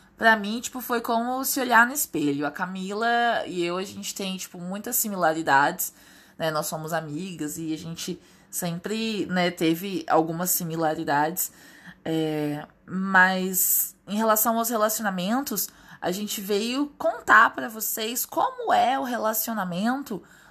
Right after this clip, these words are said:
na vida da mulher gorda. Como a mulher gorda, ela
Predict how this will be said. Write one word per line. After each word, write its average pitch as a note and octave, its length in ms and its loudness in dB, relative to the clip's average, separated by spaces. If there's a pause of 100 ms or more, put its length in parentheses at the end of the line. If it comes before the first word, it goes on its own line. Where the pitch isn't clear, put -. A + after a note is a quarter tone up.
(140)
na D#4+ 160 -2
vida D4+ 180 2
da D4+ 100 8
mulher D4 360 4
gorda. A3+ 680 4 (420)
Como E4 540 -2
a B3+ 120 4
mulher A3+ 540 -6
gorda, G3+ 760 -2
ela G3 1040 -2